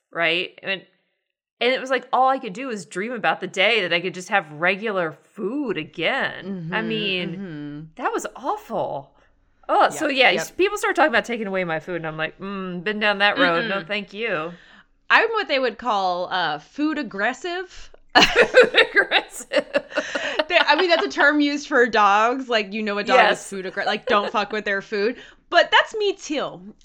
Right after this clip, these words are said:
Speaker 1: Mm.
Speaker 2: anyway.
Speaker 1: Joey doesn't share food. <laughs> Neither does Katie or M M.
Speaker 2: Oh my, I mean, uh, I don't know if Becca's listening to this. Shout out to Becca if she's listening. But I went with my friend Becca. We did a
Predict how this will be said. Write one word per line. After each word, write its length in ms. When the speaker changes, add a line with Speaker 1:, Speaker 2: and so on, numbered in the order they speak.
Speaker 1:
Mm. 40
Speaker 2:
anyway. 460
Speaker 1:
Joey 460
doesn't 480
share 360
food. 560
<laughs> 60
Neither 300
does 200
Katie 360
or 100
M 160
M. 260
Speaker 2:
Oh 240
my, 220
I 140
mean, 240
uh, 300
I 100
don't 120
know 100
if 100
Becca's 300
listening 340
to 60
this. 260
Shout 180
out 120
to 80
Becca 260
if 80
she's 160
listening. 520
But 300
I 100
went 220
with 140
my 120
friend 200
Becca. 260
We 120
did 160
a 180